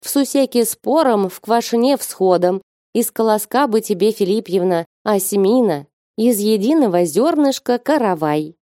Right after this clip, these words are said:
И смолкла на минуту дух перевести. «Садись, Арина Исаишна, гостья будешь», обычный привет сказала ей Пелагея Филиппьевна.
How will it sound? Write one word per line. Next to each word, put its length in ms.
И 100
смолкла 640
на 140
минуту 480
дух 320
перевести. 760
«Садись, 600
Арина 380
Исаишна, 760
гостья 500
будешь», 540
обычный 480
привет 400
сказала 420
ей 240
Пелагея 520
Филиппьевна. 720